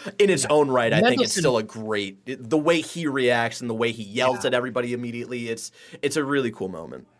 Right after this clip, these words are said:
Speaker 2: Mendes-, Mendelsohn plays it beautifully. Um, I love it. We, we cut to Tarkin, and it's, it's really funny because you see,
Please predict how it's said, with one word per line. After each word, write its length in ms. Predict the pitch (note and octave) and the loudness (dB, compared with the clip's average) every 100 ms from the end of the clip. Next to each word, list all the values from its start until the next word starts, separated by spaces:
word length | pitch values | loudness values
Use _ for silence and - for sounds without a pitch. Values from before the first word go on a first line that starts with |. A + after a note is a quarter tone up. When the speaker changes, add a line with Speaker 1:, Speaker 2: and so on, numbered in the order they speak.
| _ _ _ _ - | _ _ _ _ 0
Speaker 2:
Mendes-, 480 | F3 A3+ A3 - | 2 4 4 2
Mendelsohn 480 | E3+ G#3 G#3 F3+ F3 | 4 4 4 2 0
plays 300 | - D3 C3+ | 0 0 0
it 100 | A#2+ | -4
beautifully. 640 | A#2 A#2+ A#2+ - A#2+ A2+ A2 | -6 -4 -6 -4 -2 -2 -2
Um, 340 | B2 A#2 A2+ | 0 2 0
I 80 | B2+ | -2
love 280 | B2+ B2+ C3 | 0 2 2
it. 140 | C3+ - - B2 | 0 -4 -12 0
We, 220 | F#3+ F#3+ | 0 2
we 140 | G#3+ A#3 | 0 2
cut 240 | C#4 C#4 | 2 0
to 60 | A3+ | -2
Tarkin, 420 | - G3 G3+ F#3+ | 2 2 4 2
and 160 | E3 D#3 | 2 0
it's, 160 | - F3+ F#3 | -4 -8 -8
it's 160 | F#3 F3 | -8 -2
really 160 | B3 A#3 | -2 -2
funny 320 | - F#3 E3+ | 0 0 0
because 280 | D3+ E3 D3 | -4 -4 -4
you 60 | |
see, 400 | E3 - A#3+ G#3 | -6 -6 -6 -6